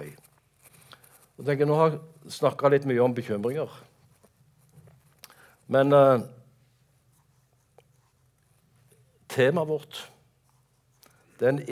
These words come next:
invitasjon ifra Jesus: «Gi meg dine bekymringer.» Og hvordan er det veien ut av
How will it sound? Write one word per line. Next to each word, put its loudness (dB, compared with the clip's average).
invitasjon -8
ifra -8
Jesus: -6
«Gi -8
meg -6
dine -6
bekymringer.» -12
Og -20
hvordan -2
er -4
det -2
veien -2
ut -10
av -4